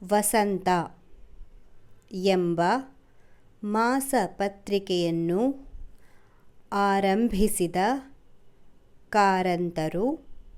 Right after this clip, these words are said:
ಅದರ ಸಂಪಾದಕರಾಗಿ ಸುಮಾರು ಐದು ವರ್ಷಗಳ ಕಾಲ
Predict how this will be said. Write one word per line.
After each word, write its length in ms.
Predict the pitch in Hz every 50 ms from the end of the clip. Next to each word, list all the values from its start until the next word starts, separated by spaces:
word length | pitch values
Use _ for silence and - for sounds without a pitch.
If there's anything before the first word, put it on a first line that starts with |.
| - - - - - - - - - - - - - - _ - - _ - - - - - - - - - - - - -
ಅದರ 360 | 208 220 220 214 233 226 220 214 202 151 - - -
ಸಂಪಾದಕರಾಗಿ 1600 | - - - 214 190 190 196 202 196 - 202 202 220 240 240 233 233 208 208 - 185 170 170 170 165 160 165 160 156 165 175 214 254 262 - - - - - - - _ - - - - - - - - - _ - - - - - - - - - - -
ಸುಮಾರು 680 | - - 240 220 214 208 196 190 185 180 170 165 175 220 269 302 - - - - - - - - - - - - - - - - - - - - - -
ಐದು 500 | 196 196 214 247 269 254 - 247 - 190
ವರ್ಷಗಳ 640 | 180 185 196 196 - - - 214 185 185 175 175 170 170
ಕಾಲ 440 | 170 - 180 170 170 165 165 165